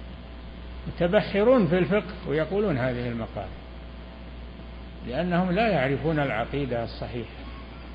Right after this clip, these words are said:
ولم يتعلموها ولم يعبأوا بها، فهذا مصيرهم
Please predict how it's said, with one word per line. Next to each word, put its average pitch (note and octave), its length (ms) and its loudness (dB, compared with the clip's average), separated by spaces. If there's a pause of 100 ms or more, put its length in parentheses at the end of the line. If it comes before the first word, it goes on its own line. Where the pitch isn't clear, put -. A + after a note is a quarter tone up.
(560)
ولم G3 220 4
يتعلموها C#3+ 840 2
ولم D#3 300 2
يعبأوا C#3+ 460 0
بها، A2+ 220 -4 (2000)
فهذا F#3 380 4
مصيرهم B2 520 0